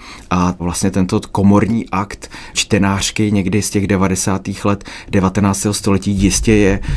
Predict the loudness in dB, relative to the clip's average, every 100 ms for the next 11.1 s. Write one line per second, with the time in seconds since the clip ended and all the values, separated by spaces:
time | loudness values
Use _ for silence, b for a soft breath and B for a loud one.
0 | B B 0 4 6 6 4 4 2 0
1 | -6 -4 0 2 2 0 0 2 2 0
2 | -2 0 2 2 -2 -2 2 4 4 4
3 | 2 0 -2 -4 -2 0 2 2 4 4
4 | 4 0 -4 B B 0 4 4 4 2
5 | 2 0 -6 B B B B B 0 2
6 | 4 2 0 -6 -20 -4 -2 -2 -4 -4
7 | -2 0 0 2 2 2 2 4 4 4
8 | 2 0 -4 B B B B 2 4 4
9 | 2 2 2 0 -2 -6 -6 -2 2 2
10 | 0 -2 -2 0 0 2 0 2 2 2